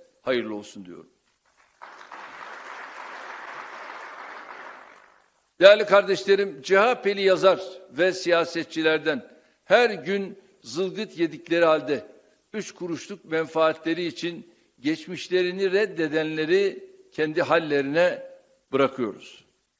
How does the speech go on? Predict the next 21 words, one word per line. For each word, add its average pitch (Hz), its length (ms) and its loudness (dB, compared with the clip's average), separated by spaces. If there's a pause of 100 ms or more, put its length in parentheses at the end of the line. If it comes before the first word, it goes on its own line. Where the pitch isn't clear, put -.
(600)
Biz 180 220 -4
milletimizle 180 760 -2
birlikte 175 680 0 (360)
hak - 340 0
yolda 139 340 0
ilerlemeye, 170 1080 4 (580)
ülkemize 180 560 2
eser 202 460 2
ve 165 120 2
hizmet 165 400 -4
kazandırmaya 165 1080 2 (340)
devam 160 340 8
edeceğiz. - 640 -12 (1000)
Biraz 226 280 6
sonra 208 340 6
yirmi 202 440 0
birinci 202 340 0
kuruluş 196 500 -2
yıl 175 160 -2
dönümü 180 320 2
törenlerinde 170 960 2